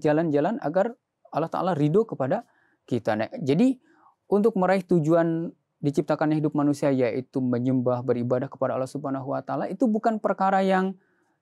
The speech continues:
selesai hari ini, selesai gitu, tapi merupakan perlu perjuangan, perlu jihad yang terus-menerus bahkan sampai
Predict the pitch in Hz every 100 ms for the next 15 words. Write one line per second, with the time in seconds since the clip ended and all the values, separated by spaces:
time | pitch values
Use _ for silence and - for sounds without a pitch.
0 | _ _ _ - 180 180 190 180 170 170
1 | 170 196 196 170 196 247 208 151 147 139
2 | 147 180 233 202 190 214 196 135 147 _
3 | _ _ - 214 233 185 156 156 127 147
4 | 208 190 170 131 147 226 226 254 - 285
5 | 294 - 190 185 233 185 180 220 208 202
6 | 269